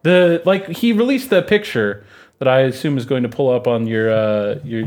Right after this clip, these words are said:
your Google search. Uh, that's just a still from the video. And the, the video is like, you know, it's, it's, it's a,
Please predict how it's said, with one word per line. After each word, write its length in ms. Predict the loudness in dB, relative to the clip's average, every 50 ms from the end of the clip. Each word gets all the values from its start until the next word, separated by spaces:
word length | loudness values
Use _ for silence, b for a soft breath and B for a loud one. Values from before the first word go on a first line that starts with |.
| -8 -8
your 180 | -8 -8 -6 -6
Google 320 | -4 -4 -2 -2 -2 -4
search. 460 | -4 -4 -6 -6 -6 -8 -14 -20 -20 _ b b b b b b b b b b -4
Uh, 460 | 0 2 2 4 4 4 4 2 2
that's 200 | 2 2 2 2
just 160 | 0 -4 -4 -6
a 40 | -10
still 360 | -10 -6 -2 0 2 2 2
from 180 | 0 -2 -4 -4
the 80 | -2 -2
video. 500 | -2 -2 -2 -2 -4 -6 -8 -10 -12 -14 _ _ _ _ _ _ _ _ _ _ _ -6
And 220 | -6 -4 -2 0
the, 360 | 0 2 2 2 2 0 -2 -4
the 100 | -6 -4
video 460 | -2 -2 0 0 0 0 0 0 0
is 280 | -2 -4 -6 -10 -6 -4
like, 320 | -2 -2 -2 -4 -6 -6
you 140 | -2 0 2
know, 160 | 2 2 2
it's, 280 | 0 -2 -8 -14 -14 -10 -8
it's, 340 | -8 -8 -10 -14 -20 -20 _ _ _
it's 160 | -18 -12 -8
a, 160 | -8 -8 -8